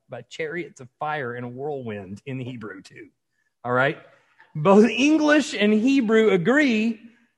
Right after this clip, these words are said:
that that's how it happened. And so what does that mean? What, what does it mean he was taken up? Well, he was standing there at one moment, and then a whirlwind and chariots of fire came down and took him away.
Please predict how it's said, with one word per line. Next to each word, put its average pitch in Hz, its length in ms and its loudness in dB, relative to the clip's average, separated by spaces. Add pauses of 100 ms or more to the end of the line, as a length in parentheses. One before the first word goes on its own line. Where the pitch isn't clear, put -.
(140)
that 170 240 0
that's 262 220 6
how 262 180 6
it 233 80 6
happened. 254 380 2 (680)
And 180 160 -2
so 247 160 4
what 262 180 2
does 359 100 -2
that 311 140 2
mean? 349 260 2
What, 370 240 0
what 320 60 -2
does 339 100 0
it 330 80 0
mean 403 200 2
he 381 100 8
was 302 120 4
taken 277 300 -2
up? 233 100 -2
Well, 190 420 -2
he 175 120 -8
was 156 100 -6
standing 254 400 0
there 180 160 0
at 139 80 -6
one 170 180 -2
moment, 117 360 -8 (760)
and 175 200 -2
then 156 340 0 (380)
a 160 100 2
whirlwind 262 800 6 (280)
and 165 280 -2
chariots 320 480 4
of 220 100 -2
fire 294 240 6
came 214 300 0
down 208 420 0 (460)
and 185 880 -2 (260)
took 247 160 4
him 320 120 6
away. 359 360 6